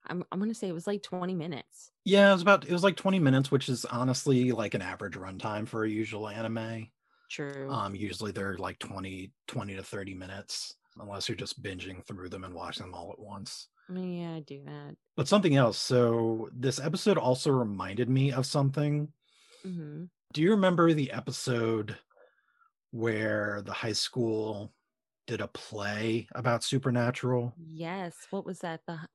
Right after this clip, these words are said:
Speaker 1: was it the hundredth episode?
Speaker 2: I think it was.
Speaker 1: It was, like, a special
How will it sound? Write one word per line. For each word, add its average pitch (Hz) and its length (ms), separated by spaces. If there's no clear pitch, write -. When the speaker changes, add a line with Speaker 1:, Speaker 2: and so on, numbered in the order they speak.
Speaker 1:
was 196 160
it 220 120
the 247 60
hundredth 254 420
episode? 311 720
Speaker 2:
I 139 80
think 147 300
it 143 120
was. 135 580
Speaker 1:
It 202 140
was, 226 160
like, 240 160
a 196 60
special 175 1000